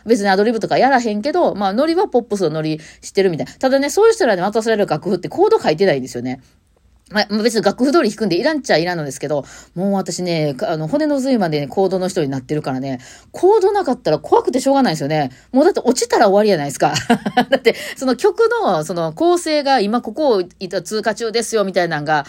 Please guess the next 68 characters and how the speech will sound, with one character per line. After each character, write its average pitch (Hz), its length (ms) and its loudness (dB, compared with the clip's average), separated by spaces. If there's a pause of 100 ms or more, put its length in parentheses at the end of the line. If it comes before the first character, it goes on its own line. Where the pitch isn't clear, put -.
(160)
ま 254 80 0
あ、 254 40 -2
本 349 160 0
当 466 80 0
は 494 80 2
ね、 453 100 -4
ス - 120 -10
コ 302 160 0
ア 247 60 4
み 208 80 0
た 185 120 0
い 160 40 -2
な 156 120 -2
ん - 20 -8
が 147 80 0
あ 156 60 4
れ 180 80 2
ば、 151 120 0
ま 151 120 -2
あ、 - 20 -2
そ 190 100 -6
れ 175 80 0
で 156 120 -2
い 160 60 -2
い 170 40 -4
ん 170 60 -4
で 147 100 -6
す - 80 -16
け 139 100 -6
ど、 151 160 -4 (200)
と 226 100 -6
か、 - 80 -4
せ 302 140 -2
め 359 120 -2
て 381 120 2
さ、 208 500 -4
そ 180 80 -10
の、 147 240 -6 (360)
ボ 233 140 6
ー 254 40 4
カ 269 100 2
ル 269 80 2
の 254 100 2
人 202 180 -4
が 139 120 -6
さ、 123 200 -4 (340)
の 202 180 0
楽 180 200 0
譜 254 80 4
と 202 120 0
か 156 60 -6
が - 100 0
横 190 180 2
に 180 80 -2
あ 151 60 0
れ 165 100 0
ば 143 120 -4
い 147 40 -4
い - 20 -12
け 139 80 -6
ど 139 80 -8
さ、 143 140 -6
バ 269 180 4
イ 415 40 4
オ - 20 2
リ 453 80 2
ン 294 80 -6
パ 349 120 -4